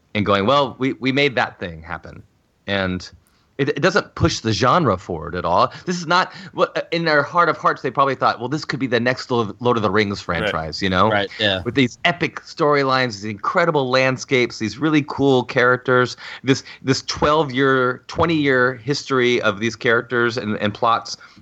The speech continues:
Speaker 1: and, like, to have none of that represented was just so odd. And I thought they might even do some kind of scene at the end of the credits to, like, show the,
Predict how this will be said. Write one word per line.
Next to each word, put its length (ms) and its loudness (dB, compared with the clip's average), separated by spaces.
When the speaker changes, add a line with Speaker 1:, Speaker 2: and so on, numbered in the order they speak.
Speaker 1:
and, 180 0
like, 220 0
to 80 -4
have 180 2
none 320 2
of 60 2
that 200 0
represented 680 -2
was 140 -8
just 220 -12
so 300 -2
odd. 440 0
And 420 0
I 100 2
thought 220 0
they 80 0
might 220 0
even 180 -4
do 140 -6
some 280 -2
kind 240 -4
of 80 -4
scene 320 -4
at 120 -2
the 140 -8
end 180 0
of 80 -2
the 80 -4
credits 720 -2
to, 100 2
like, 300 0
show 520 0
the, 360 -4